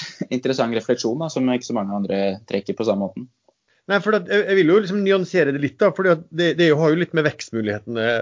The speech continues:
Speaker 2: å, å gjøre også. Men så, så tror jeg kanskje at utbytte, eh, Thomas, du var jo, du var jo aktiv i markedet for, eh, nå er det jo tidlig to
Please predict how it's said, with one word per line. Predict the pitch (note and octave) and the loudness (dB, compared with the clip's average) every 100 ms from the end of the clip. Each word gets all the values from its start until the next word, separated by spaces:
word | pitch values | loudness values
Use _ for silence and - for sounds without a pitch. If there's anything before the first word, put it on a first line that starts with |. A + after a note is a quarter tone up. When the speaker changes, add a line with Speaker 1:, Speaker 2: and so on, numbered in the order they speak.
| - | 0
Speaker 2:
å, | A#2 A#2 A#2 A2 | 0 2 2 2
å | B2 | 0
gjøre | A#2+ B2 | 2 2
også. | A2+ F#3+ G#3+ - - - - | 4 2 2 -4 -20 -10 -4
Men | E3 | 0
så, | G#3+ - | -2 -2
så | G3 | -6
tror | G3+ F3+ | 0 2
jeg | G#3 | 2
kanskje | F3 D#3+ | -2 -4
at | _ _ _ _ F#3+ | _ _ _ _ -4
utbytte, | F#3+ - C#3+ E3+ F3 E3+ | -4 -2 0 4 4 4
eh, | E3+ E3+ E3+ D#3+ D#3+ F3+ A3 F#3 | 4 4 2 -2 -6 -16 -14 -8
Thomas, | F#3 G3 E3+ E3 | -2 2 2 2
du | F#3+ F#3 | 2 4
var | C#3+ D#3+ | 4 4
jo, | E3+ E3+ E3+ E3 D#3+ D#3 | 4 4 6 6 4 2
du | F3+ E3 | 2 4
var | D3 | 4
jo | D3+ D#3 | 2 0
aktiv | - C3+ | -2 0
i | |
markedet | D3+ D3 B2 A#2 | 0 0 -2 -2
for, | C#3 C3+ | 0 2
eh, | C#3 C#3 - _ _ _ - | 4 4 0 _ _ _ -8
nå | D#3 | 0
er | D3+ | 0
det | C#3 | 2
jo | C#3 C3+ C#3 A#2 - | 0 -2 -8 -8 -2
tidlig | E3 C3+ | 0 2
to | A#2+ | 0